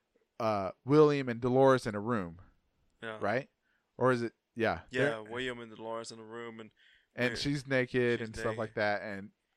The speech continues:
Speaker 1: and William's not.
Speaker 2: Yeah, and William's telling her, "Well, I loved you." And all
Speaker 1: I,
Speaker 2: this.
Speaker 1: yeah, he was, like, being rude. I, it's almost like,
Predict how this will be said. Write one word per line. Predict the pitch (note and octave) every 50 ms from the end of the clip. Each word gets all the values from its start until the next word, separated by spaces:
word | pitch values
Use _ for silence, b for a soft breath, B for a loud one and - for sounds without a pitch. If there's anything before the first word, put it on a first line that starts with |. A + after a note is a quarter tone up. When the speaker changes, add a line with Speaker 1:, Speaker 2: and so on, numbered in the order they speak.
| _ _ _ -
Speaker 1:
and | B2 A#2 A2 G#2+ A2 G#2+ _ _ _ _ _ _ _ _ -
William's | A#2 B2 B2+ A#2 A2 G#2 A2
not. | A2+ F2+ D2 - _ _ _ _
Speaker 2:
Yeah, | - B2 B2 B2 A#2 A#2 A2+ A2+
and | A2+ A2+ A2+
William's | A2+ A#2 A#2+ A#2+ A2+ G#2+ -
telling | - B2 A#2+ A#2 A#2 A2+
her, | A#2 A#2 A2+ A2
"Well, | A2+ A#2+ A#2+
I | A#2+ B2 B2
loved | A#2+ A2+ A#2 A#2 B2 A#2 G#2+ - -
you." | G#2+ G#2+ G#2+ G#2+ G#2+ A2 G#2+ A2 G#2+
And | G#2+ -
all | - C3
Speaker 1:
I, | C#3 C3 B2+ C3
Speaker 2:
this. | - -
Speaker 1:
yeah, | D#3+ E3+ D#3+ C#3 A2+ - - - - -
he | D#3+ F#3 A#3
was, | A3 E3
like, | B2+ G2+ F#2 F2 - _ -
being | A#2+ A2+ G#2+ F#2+ F2+ G2+
rude. | C#3 D3 C#3+ B2+ A#2+
I, | A2+ C#3
it's | D3+ C#3+ F#3+
almost | G3+ F#3 F3 D#3+
like, | F3 D#3 C#3 -